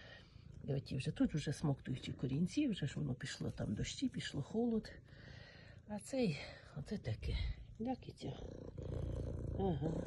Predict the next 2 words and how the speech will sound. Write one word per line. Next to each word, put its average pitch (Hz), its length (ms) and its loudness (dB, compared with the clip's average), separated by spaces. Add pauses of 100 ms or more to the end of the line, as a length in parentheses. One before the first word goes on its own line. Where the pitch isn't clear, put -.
(140)
мурмур. 160 500 0 (2000)
Отже, 302 400 4